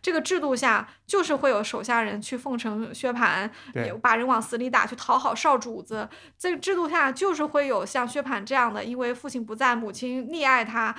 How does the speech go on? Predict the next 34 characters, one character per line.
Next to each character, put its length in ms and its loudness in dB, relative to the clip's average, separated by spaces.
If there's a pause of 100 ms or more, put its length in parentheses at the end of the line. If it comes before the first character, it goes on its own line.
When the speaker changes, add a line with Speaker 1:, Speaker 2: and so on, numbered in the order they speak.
(380)
Speaker 1:
无 180 4
法 220 8
无 160 -2
天， 340 0
以 80 -10
至 160 -8
于 80 -4
不 140 -8
可 160 -2
收 260 0
拾。 400 -6
Speaker 2:
对。 140 -2
Speaker 1:
而 100 4
且 120 0
这 100 0
个 100 4
制 160 -4
度 160 -2
允 220 -2
许 180 -6
买 160 -4
卖 140 -4
人 220 -4
口， 280 -4
所 140 -8
以 80 -4
香 240 2
菱 140 -4
才 160 -4
被 120 4
像 200 -2
当 260 2
一 80 -6
个， 200 -2